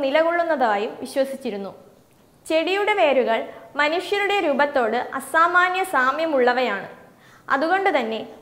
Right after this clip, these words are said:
പുരാതന കാലത്ത് സ്ത്രീകൾ ഗർഭിണികളാകാനായി കുഞ്ഞുങ്ങളുടെ ആകൃതിയിലുള്ള ഇതിൻ്റെ വേരുകൾ തലയിണടിയിൽ സൂക്ഷിച്ചിരുന്നുവെന്ന് പറയപ്പെടുന്നു. റോസാപ്പൂവിനെ പോലെ മൃദുവായതും ഓവൽ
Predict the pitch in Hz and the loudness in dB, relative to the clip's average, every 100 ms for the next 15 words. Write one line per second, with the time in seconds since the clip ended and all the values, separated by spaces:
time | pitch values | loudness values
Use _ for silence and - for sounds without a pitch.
0 | - 302 330 349 403 392 320 233 196 240 | -2 2 4 4 2 2 2 2 0 -4
1 | 214 - - 269 302 302 226 240 - - | -6 -10 -4 -2 0 0 -2 -2 -10 -6
2 | 240 294 294 370 392 392 359 262 247 247 | 2 2 2 -2 2 6 8 6 4 0
3 | 208 208 - - 302 339 381 403 370 285 | -2 -6 -10 -8 -6 -4 0 4 6 4
4 | 269 277 311 294 294 285 - 262 339 359 | 2 -4 -2 0 2 2 0 -6 -2 0
5 | 247 208 202 226 - - - 302 302 349 | 0 0 -2 -4 -6 -18 0 4 4 2
6 | 392 339 269 240 285 - 294 294 330 311 | 2 0 0 -2 -4 -4 -6 -4 -6 -4
7 | 349 349 339 233 220 269 240 233 226 190 | -4 -2 -2 -2 0 0 0 -2 -6 -6
8 | 196 - - - _ - - - - 285 | -10 -16 -20 -20 _ -20 -20 -20 -2 4
9 | 302 311 381 381 392 392 392 392 370 370 | 4 4 2 4 0 0 -2 2 4 4
10 | 349 262 302 320 330 302 233 311 - - | 2 0 4 6 8 6 2 -4 -8 -16
11 | - 269 302 381 | -2 4 6 6